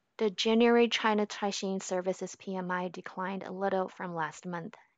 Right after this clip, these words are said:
as the growth in new business and business optimism slowed,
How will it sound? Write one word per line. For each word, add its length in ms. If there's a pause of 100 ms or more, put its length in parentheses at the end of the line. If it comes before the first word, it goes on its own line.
(120)
as 220
the 80
growth 340
in 160
new 180
business 600
and 200
business 440
optimism 580
slowed, 540